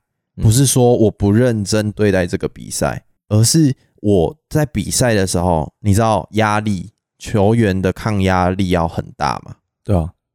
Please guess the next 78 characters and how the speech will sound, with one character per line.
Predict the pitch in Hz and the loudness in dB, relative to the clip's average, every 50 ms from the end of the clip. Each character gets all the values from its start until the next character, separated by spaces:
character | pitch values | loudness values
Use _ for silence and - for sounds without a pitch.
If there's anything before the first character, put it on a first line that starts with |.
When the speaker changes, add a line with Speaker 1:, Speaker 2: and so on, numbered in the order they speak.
| _ _ _ _ | _ _ _ _
Speaker 2:
对， | - - | -2 0
我 | - 104 | 0 0
不 | 95 107 | 0 2
知 | |
道 | 110 110 113 | 2 2 0
排 | - - - - 82 87 | -2 -4 -4 -4 -4 -2
球 | - 92 62 | -2 -4 -4
啦， | - - | -4 -4
但 | - 110 107 104 | -4 -4 -2 -2
对 | 107 104 | -2 -2
保 | - - 65 147 | -2 -2 -2 -2
龄 | - - | -4 -6
球 | - - - 92 | -6 -4 -2 -2
来 | 85 - - | -2 -2 -4
说， | 87 - - 80 78 82 - _ _ _ | -6 -4 -2 -2 -2 -2 -4 _ _ _
球 | - - 104 92 92 | -8 -4 -2 0 0
员 | 95 | 0
的 | 90 90 | 0 -2
抗 | 85 - 110 98 90 | -4 -4 -2 -2 0
压 | 90 87 87 | 0 0 0
性 | 90 - 92 82 82 | 0 -2 -4 -4 -2
要 | 80 98 90 | -2 -2 -2
很 | 82 - - - 60 73 - | -4 -4 -6 -8 -8 -8 -8
大。 | - 80 71 - - - _ _ _ _ _ _ _ - | -6 -4 -4 -4 -6 -12 _ _ _ _ _ _ _ -6
所 | - 170 165 | -2 -2 -2
以 | 139 - | -2 0
我 | 98 101 | 0 0
们 | 92 92 92 98 | 2 2 2 2
要 | 110 120 117 | 2 2 0
不 | 113 - - 131 | 0 0 -2 0
管 | - 113 92 85 87 | 0 0 0 2 2
我 | 90 87 92 | 0 0 0
今 | - - 113 117 | 0 0 0 2
天 | 117 117 117 120 120 - | 2 2 0 -2 -2 -2
丢 | - 113 104 | 0 0 2
出 | 107 117 117 | 2 2 2
去 | 107 - 117 107 | 2 2 2 2
的 | 90 85 | 2 0
球 | - - 87 65 65 | 0 -2 -2 -2 -2
好 | - - 90 | 0 -2 -2
不 | 82 - 90 | 0 0 -2
好， | 90 107 82 71 - - - | -2 -2 -4 -6 -6 -10 -10
质 | - 98 95 | -8 -6 -4
量 | 92 107 107 104 | -2 -2 -2 0
O | 95 98 | -2 -2
不 | 92 92 92 | 0 0 0
OK， | 95 - - 95 85 90 - | 0 0 -2 -2 -2 -2 0
我 | 87 98 | 0 0
都 | - 107 107 | 0 0 0
要 | 113 117 | 0 0
保 | - - 98 85 80 80 | 0 -2 -2 -2 -2 -2
持 | 82 - - 87 | -4 -4 -4 -2
一 | 85 95 101 | -2 -2 -2
个 | - 95 82 - - | 0 -2 -2 -2 -2
我 | - 82 85 | -4 -4 -4
今 | - - 95 | -4 -2 -2
天 | 98 104 | -2 -2
是 | 101 107 | -2 -2
来 | 85 65 87 | -2 -2 -4
学 | - - 69 | -2 -2 -2
习 | 80 - - - | -2 -2 -4 -6
的 | - - | -6 -6
心 | - - 85 | -6 -6 -6
态， | 85 98 | -6 -6
我 | - - 78 | -4 -4 -6
今 | - 92 | -4 -4
天 | 95 98 | -4 -4
是 | 98 - - | -2 -4 -4
来 | - 65 - 85 | -2 -2 -4 -6
看 | - - - 82 - | -6 -8 -8 -8 -8
看， | - - - - - | -10 -12 -14 -14 -14
我 | - - | -16 -14
今 | - - | -10 -8
天 | 87 | -8
是 | 101 - - | -8 -8 -8
来 | - 64 67 | -6 -6 -6
玩 | 82 - - - - - - | -6 -6 -8 -10 -10 -14 -14
的， | - - | -14 -14